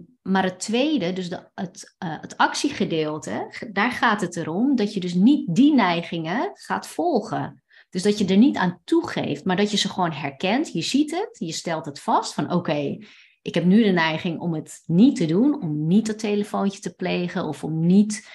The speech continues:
eh, erop af te stappen. Ehm, maar ik ga het wel doen." Hè, dus dan neem je heel bewust, maak je de keuze om het wel te doen. En heel intentioneel zet je dan acties. En dat zijn dan die acties buiten de comfortzone heel vaak.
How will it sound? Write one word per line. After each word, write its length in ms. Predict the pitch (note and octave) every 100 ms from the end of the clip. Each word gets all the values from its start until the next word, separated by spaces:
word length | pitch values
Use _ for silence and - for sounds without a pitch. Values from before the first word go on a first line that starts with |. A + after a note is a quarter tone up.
| - -
eh, 260 | - F#3 -
erop 200 | F#3 F#3
af 220 | - F3 -
te 100 | E3+
stappen. 600 | - E3 E3 E3 E3+ - - _ _ _ _ _ -
Ehm, 420 | E3 E3 D#3+ E3
maar 120 | - F#3+
ik 80 |
ga 120 | - G#3+
het 140 | G#3
wel 220 | F3 F#3
doen." 360 | D3 F3 D#3 - _ _
Hè, 100 | E3+
dus 140 | F#3 F3+
dan 200 | F3+ E3+
neem 180 | F3+ F3
je 80 |
heel 340 | E3+ G#3 B3+ A3
bewust, 640 | E3+ D#3 A3 D#4 - -
maak 220 | F#3 G#3+
je 80 | G#3+
de 160 | E3+ -
keuze 720 | F#3 F3+ A#3 B3 C#4 F#4 -
om 140 | - F3+
het 180 | E3 D3+
wel 220 | E3+ F3+
te 120 | E3+
doen. 180 | C#3+ D3+
En 60 |
heel 260 | E3 G3+ G#3
intentioneel 840 | - A#3 A3+ G#3 G3 - E3+ F#3 A#3
zet 220 | B3+ G#3
je 60 | G3+
dan 200 | F3+ -
acties. 440 | E3+ - D3 D3
En 80 | D#3+
dat 120 | E3+
zijn 180 | G3+ G3
dan 120 | G3
die 160 | F#3 F3+
acties 360 | F#3+ - F3+
buiten 380 | C#3+ E3 F3+ F#3
de 80 | D#3
comfortzone 600 | - D#3 D3+ - C#3+ C#3+
heel 120 | D3
vaak. 420 | C#3 C#3+ B2+ -